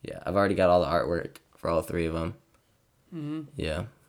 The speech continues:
Speaker 1: So, yeah, the first one's artwork is based on, like, a V H S. Made that myself.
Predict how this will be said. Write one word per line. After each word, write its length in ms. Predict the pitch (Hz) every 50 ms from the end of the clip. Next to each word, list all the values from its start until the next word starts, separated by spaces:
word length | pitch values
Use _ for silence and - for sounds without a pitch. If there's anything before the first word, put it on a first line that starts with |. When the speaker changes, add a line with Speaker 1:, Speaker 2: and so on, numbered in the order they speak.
| _ _
Speaker 1:
So, 440 | - - - - - 76 73 - - -
yeah, 140 | 87 87 80
the 80 | -
first 320 | - - 107 110 104 - -
one's 160 | 104 95 78
artwork 420 | 82 92 - - 92 95 - -
is 180 | 76 71 - -
based 300 | - 87 90 92 - -
on, 80 | 82
like, 140 | 85 85 85
a 40 | 87
V 220 | 87 92 92 90 87
H 140 | 87 87 -
S. 300 | 85 90 92 - - - _ _ _ _ _ - - - _ _ - - - - _ _
Made 260 | - 90 87 87 85 80
that 160 | 87 80 60
myself. 600 | 80 82 - - 85 80 82 80 - - - -